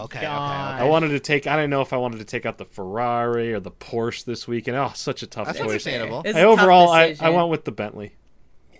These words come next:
Speaker 1: Oh, that makes sense. That's
Speaker 3: Mm-hmm.
Speaker 1: a
Speaker 2: It's
Speaker 1: good
Speaker 2: fair.
Speaker 1: choice, honestly.
Speaker 2: Dude, it's
Speaker 3: But
Speaker 2: fair.
Speaker 3: then I left the Bentley there, tossed my keys, and said, "Eh, I don't need this car anymore." I got back in the helicopter.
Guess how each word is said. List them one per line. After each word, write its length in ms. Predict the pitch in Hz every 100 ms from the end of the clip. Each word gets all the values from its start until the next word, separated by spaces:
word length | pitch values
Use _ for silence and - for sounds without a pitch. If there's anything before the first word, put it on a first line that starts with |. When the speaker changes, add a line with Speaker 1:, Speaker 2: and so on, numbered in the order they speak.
| - - -
Speaker 1:
Oh, 240 | 320 403 - _
that 60 | -
makes 200 | 349 -
sense. 360 | - 107 117 -
That's 140 | 123 110
Speaker 3:
Mm-hmm. 60 | 139
Speaker 1:
a 40 |
Speaker 2:
It's 100 | 175
Speaker 1:
good 140 | 135
Speaker 2:
fair. 160 | - 117
Speaker 1:
choice, 160 | 95 98
honestly. 400 | 98 101 98 123
Speaker 2:
Dude, 100 | 135
it's 160 | 160
Speaker 3:
But 160 | - 147
Speaker 2:
fair. 100 | 175
Speaker 3:
then 80 | 160
I 60 |
left 160 | 175 -
the 80 | 151
Bentley 360 | 160 156 143
there, 320 | 131 135 135 131
tossed 340 | 151 143 -
my 100 | 135
keys, 300 | - 131 123
and 80 | 123
said, 320 | 139 165 143
"Eh, 20 | - -
I 80 | 147
don't 100 | 131
need 100 | 117
this 120 | 110
car 200 | 127 120
anymore." 280 | 117 113 113
I 60 |
got 180 | 110 110
back 160 | 110 104
in 60 |
the 80 | 98
helicopter. 580 | 92 95 90 92 98